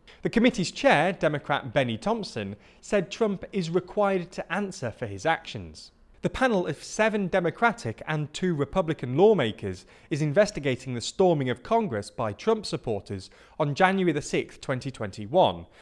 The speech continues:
and has been making the case that the violence was instigated by Trump in an attempt to overturn his defeat at the twenty twenty election. The subpoena adds to Donald Trump's legal woes,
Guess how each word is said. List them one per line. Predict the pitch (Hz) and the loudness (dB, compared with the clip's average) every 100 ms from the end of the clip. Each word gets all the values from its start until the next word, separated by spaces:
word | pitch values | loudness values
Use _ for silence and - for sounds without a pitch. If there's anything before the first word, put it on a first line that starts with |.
| _ | _
and | 214 247 185 | 4 4 2
has | 151 | -2
been | 170 | -2
making | 180 170 165 143 | 0 -2 -2 -4
the | |
case | 139 208 220 170 | -2 0 0 0
that | - | -8
the | 135 | -8
violence | 120 196 214 127 127 - | 4 6 6 2 -2 -6
was | 139 127 | -6 -4
instigated | 220 226 - 135 117 101 107 - | -2 -2 -2 -4 -2 -2 -8 0
by | 214 240 | 4 4
Trump | - 110 92 92 - | 4 -2 -2 -4 -6
in | 156 | -2
an | 151 | -2
attempt | 147 - 185 180 - | -2 -4 -6 -6 -8
to | 156 170 | -2 2
overturn | 180 151 - 160 131 | 4 2 -2 -2 -2
his | - 208 214 | -2 -6 -4
defeat | - - 104 90 - | -6 -8 -8 -8 -10
at | 143 | -10
the | 160 | -10
twenty | - 139 127 147 | -4 -4 -2 -6
twenty | 117 101 104 | -4 -6 -6
election. | 92 127 - - 85 82 _ _ - - | -2 -2 -4 -10 -14 -18 _ _ -20 -2
The | 196 | 2
subpoena | 196 - 285 262 175 - | 4 4 6 6 4 2
adds | 185 175 | 0 0
to | - - | -2 -6
Donald | 143 180 180 180 | 4 4 4 0
Trump's | - 127 131 - | -2 -4 -4 -4
legal | 131 120 107 98 | 0 0 -2 -2
woes, | 139 196 104 92 - | 6 8 8 0 -8